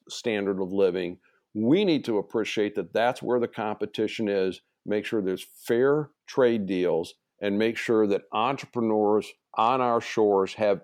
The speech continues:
every chance to create good paying jobs for this economy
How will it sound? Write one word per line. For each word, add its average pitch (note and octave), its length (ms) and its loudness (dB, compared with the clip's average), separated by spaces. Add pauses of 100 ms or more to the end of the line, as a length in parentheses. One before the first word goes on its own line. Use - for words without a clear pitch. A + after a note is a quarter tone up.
(100)
every B2+ 380 2
chance - 760 -4 (140)
to A#2+ 160 2
create A2 800 0
good C3 500 4 (220)
paying B2 360 2
jobs F#2+ 460 2
for F#2+ 260 -2
this G#2+ 300 -2
economy F#2 680 -4